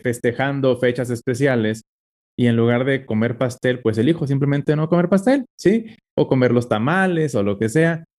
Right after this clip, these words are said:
eh, porque ya, ya traigo un momentum. Cuando ya traes un momentum en tus decisiones, en tu estilo de vida, en tu mentalidad, em,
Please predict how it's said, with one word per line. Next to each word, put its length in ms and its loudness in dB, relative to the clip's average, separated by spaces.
eh, 400 0
porque 500 0
ya, 520 0
ya 280 0
traigo 340 0
un 80 -2
momentum. 640 -2
Cuando 180 6
ya 120 2
traes 200 2
un 100 4
momentum 720 4
en 100 0
tus 160 0
decisiones, 800 0
en 240 2
tu 80 0
estilo 340 2
de 120 4
vida, 460 2
en 300 0
tu 220 0
mentalidad, 840 0
em, 640 0